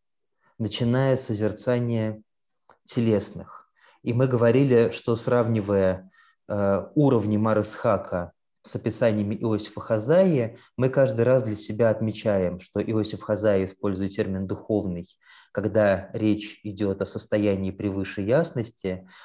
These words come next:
а Марысхак начинает его использовать, когда речь идет о поступах к состоянию ясности. И точно это, это касается и термина «превыше естества».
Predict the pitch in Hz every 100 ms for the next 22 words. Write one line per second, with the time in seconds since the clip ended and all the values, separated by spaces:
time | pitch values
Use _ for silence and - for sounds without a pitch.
0 | - 110 113 107 101 - 156 156 110 -
1 | 113 120 120 110 104 107 123 - 131 156
2 | 135 113 98 95 - - - - _ 104
3 | 95 113 127 123 117 - 113 120 120 113
4 | 113 113 - 139 - - - 90 - 95
5 | - 104 110 110 107 101 92 90 98 -
6 | - - - _ _ _ - - - -
7 | 123 120 117 107 107 - _ - - 113
8 | 135 127 147 147 147 147 131 120 - 139
9 | 131 131 - 113 - 131 123 - 123 117
10 | 113 107 117 110 117 - 110 104 - -
11 | - 92 80 -